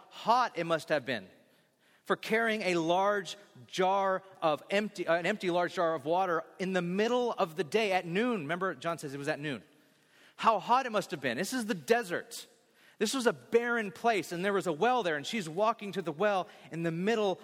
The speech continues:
of the day. How hot it must have been, alone. I mean, she didn't have her earbuds in. She wasn't, like, checking social media. She wasn't, like, selfies, you know, whatever, wandering in the desert again. Like, w-, nothing like that. Alone with her thoughts.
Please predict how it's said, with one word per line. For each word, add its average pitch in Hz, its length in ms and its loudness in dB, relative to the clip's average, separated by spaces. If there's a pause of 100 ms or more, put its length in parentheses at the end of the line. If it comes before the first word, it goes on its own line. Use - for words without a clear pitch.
of 151 140 0
the 170 80 0
day. 196 200 0
How 165 200 2
hot 226 280 2
it 202 60 -6
must 156 220 -4
have 113 120 -12
been, 113 180 -4
alone. 185 460 0
I - 380 -16
mean, 165 60 -4
she 233 100 -4
didn't 226 140 -4
have 220 120 4
her 190 120 -2
earbuds 180 440 0
in. 208 180 -2
She - 80 -10
wasn't, 180 220 -2
like, 165 160 0 (200)
checking 202 360 -2
social 196 320 -4
media. 190 240 0
She 175 100 -6
wasn't, 165 140 -8
like, 127 120 -6
selfies, 214 600 -4
you 196 60 -8
know, 196 120 -2
whatever, 202 440 -2 (320)
wandering 202 300 -2
in 208 100 -6
the 196 60 -2
desert 196 220 -4
again. 202 200 -2
Like, 160 260 0
w-, 170 240 -4
nothing 233 280 2
like 170 160 2
that. 98 220 -6 (1500)
Alone 233 480 4
with 214 140 -2
her 214 120 0
thoughts. - 640 -2